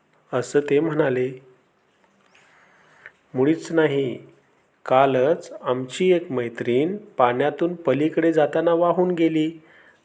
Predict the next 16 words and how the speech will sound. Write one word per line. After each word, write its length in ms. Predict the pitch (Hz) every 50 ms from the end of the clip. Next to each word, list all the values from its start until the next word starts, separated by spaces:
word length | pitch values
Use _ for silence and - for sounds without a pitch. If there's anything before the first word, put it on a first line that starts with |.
| _ -
असा 260 | 131 123 - - 139 143
वेडेपणा 580 | 131 127 123 123 131 143 139 143 143 147 147
करू 280 | 147 - - 127 143 147
नको. 520 | 151 151 147 151 156 156 151 147 131 117 - - - - _ _ -
मागे 440 | 123 120 117 117 120 127 147 160 160
फिर." 460 | 160 160 170 170 170 165 147 127 - - - - _ - _ _ _ _ _ _ _ _ _ _ _ _ _ _ _ _ _ _ _ _ -
रेडकू 460 | - 127 123 123 117 123 - - 151 147
विचारात 440 | 135 127 123 - - 123 127 135
पडते, 440 | 131 135 - 120 104 - - - - - _ _ _ _ _ _ _ _ _ _ _ _ _ _ 135
गोंधळून 500 | 123 123 127 123 123 131 135 151 165 170
जाते 480 | 156 135 113 - - - - - - _ _ _ _ _ _ _ _ _ _ _ -
आणि 420 | - 131 139 139 131 139 160 190 - - - _ _ _ _ _ _ _ _ -
घरी 360 | 127 120 117 120 135 156 175
परत 440 | 160 - - 131 127 131 131 - 127
यायला 280 | 120 117 113 117 135
निघते. 380 | 135 127 127 - - - -